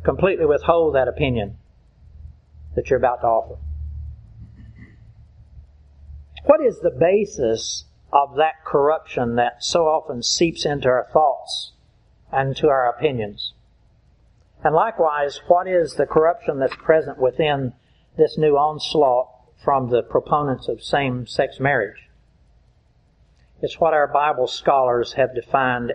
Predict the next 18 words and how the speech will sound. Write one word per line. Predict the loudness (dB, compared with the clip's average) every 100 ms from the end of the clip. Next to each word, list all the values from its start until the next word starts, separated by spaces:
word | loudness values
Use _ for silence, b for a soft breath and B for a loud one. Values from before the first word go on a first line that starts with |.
| 0
as | 2 2 0 -6 _ _ _ 0
relative | 2 2 0 0 -2 -2 -4
thinking. | -2 -2 -4 -14 _ _ _ _ _ _ _ _ _ _ _ _ _
Relative | 0 2 2 0 -4 -6
thinking. | -4 -2 -2 -6 -18 _ _ -2
That | -2 -2
prideful | 0 2 2 0 2 2 0 -6 _ _ _ -8
expression | -4 -4 0 2 2 0 -2
of | 2
my | 0 0
claim | -2 -2 0 0
to | 0
my | 2 2
right | 2 0 -2 -4
to | -2
myself. | 0 0 0 0 -2 _ _ _ _ _ _ _ _ _ _ _ _ _ _ 0
Also | 0 0 -2
expressed | -2 -4 0 2 2 0